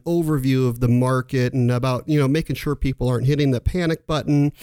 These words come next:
Uh, there's no reason to be, you know, buying high and, and selling low, and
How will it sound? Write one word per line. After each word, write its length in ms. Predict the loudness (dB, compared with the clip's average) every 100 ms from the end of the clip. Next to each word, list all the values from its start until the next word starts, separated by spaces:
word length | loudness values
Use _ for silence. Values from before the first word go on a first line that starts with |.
| -18 -6
Uh, 120 | -4 0
there's 280 | 0 0
no 220 | 0 0 -2
reason 480 | 0 -2 0 0
to 80 | 0
be, 300 | -2 -2 -4 0
you 100 | 2
know, 100 | 2
buying 320 | 0 0 0
high 240 | 0 0
and, 240 | 0 0 -2
and 220 | -4 -4
selling 520 | -4 -2 0 2 2
low, 360 | 2 2 2 0
and 140 | -2